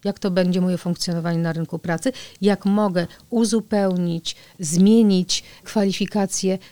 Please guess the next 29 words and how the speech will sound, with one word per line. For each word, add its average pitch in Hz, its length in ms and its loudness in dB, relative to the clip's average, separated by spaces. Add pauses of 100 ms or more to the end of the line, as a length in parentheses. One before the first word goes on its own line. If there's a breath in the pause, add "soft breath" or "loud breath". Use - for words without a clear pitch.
(140 soft breath)
To 240 100 2
jest 262 200 2
ta 226 220 0
szeroko 220 380 -2
pojęta 208 420 -4
wiedza 196 420 -4
na 196 120 -4
temat 190 300 -8
możliwości 185 580 -8
edukacyjnych. 170 840 -10
Kolejna 269 400 2
sprawa 247 380 -2
to 226 120 -2
jest 214 200 0
rynek 185 300 0
pracy, 190 580 -6 (120)
czyli 175 420 -2
co 202 160 -4
się 214 180 -2
w - 100 -10
tym 214 180 0
momencie 180 460 -4
dzieje 156 300 -8 (100)
na 160 400 -6
rynku 160 300 -6
pracy, - 300 -10
jakie 185 140 -10
są 190 180 -4
prognozy, 190 600 -4